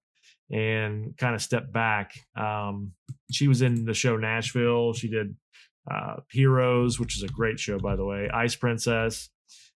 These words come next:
and, uh, obviously Scream Four. And now she's back as, as Kirby in Scream Six. So I'm really, really excited for it.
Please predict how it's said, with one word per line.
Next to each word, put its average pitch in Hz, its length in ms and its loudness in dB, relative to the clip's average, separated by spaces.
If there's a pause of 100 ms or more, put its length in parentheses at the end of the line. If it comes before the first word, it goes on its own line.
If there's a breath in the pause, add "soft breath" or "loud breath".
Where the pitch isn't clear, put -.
(140)
and, 101 360 -4
uh, 98 160 -4
obviously 107 400 -2
Scream 107 320 -4
Four. 120 320 2
And 117 260 -4
now 131 160 2
she's 135 220 0
back 143 440 2
as, 123 220 -2 (200)
as 127 200 0
Kirby 127 480 2
in 117 140 -2
Scream 113 400 -4
Six. - 460 -6
So 113 160 -2
I'm 113 280 0
really, 117 240 0
really 110 180 0
excited 113 420 -2
for 110 220 0
it. 113 140 -2